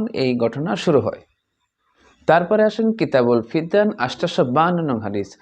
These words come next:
হযরত ইবনুল হানাফিয়া রহমতুল্লাহ থেকে বর্ণিত, তিনি বলেন, যখন সুফিয়ানিরা আবকাদের উপর বিজয় লাভ করে মিশরে প্রবেশ করবে, তখন মিশর বিরান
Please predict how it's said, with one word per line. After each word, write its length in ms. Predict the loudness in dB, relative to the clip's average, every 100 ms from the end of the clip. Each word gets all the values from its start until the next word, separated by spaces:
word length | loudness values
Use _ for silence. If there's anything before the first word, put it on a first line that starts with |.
| -20 -12 0
হযরত 380 | 0 4 2 2 -4
ইবনুল 320 | -2 0 0
হানাফিয়া 460 | 0 -2 2 2 2
রহমতুল্লাহ 500 | -2 -6 -2 0 -2
থেকে 180 | -2 -2 2
বর্ণিত, 320 | 2 2 0 0
তিনি 220 | 0 -2
বলেন, 320 | 2 4 2 0 -10 -20 -14 -2 -2
যখন 240 | 2 2 2
সুফিয়ানিরা 640 | 0 2 4 4 2 2 0 0 -2
আবকাদের 420 | -4 -6 -4 -2
উপর 220 | -4 -4 -4 0
বিজয় 300 | 2 4 4 2
লাভ 100 | 0
করে 160 | -2 0
মিশরে 380 | 0 2 2 2
প্রবেশ 320 | 4 4 4 0
করবে, 320 | 0 4 4 4 2 -6 _ -20 -20 -20 -20 _
তখন 240 | 2 2 0 0
মিশর 380 | -2 0 2 2 2
বিরান 340 | 4 4 2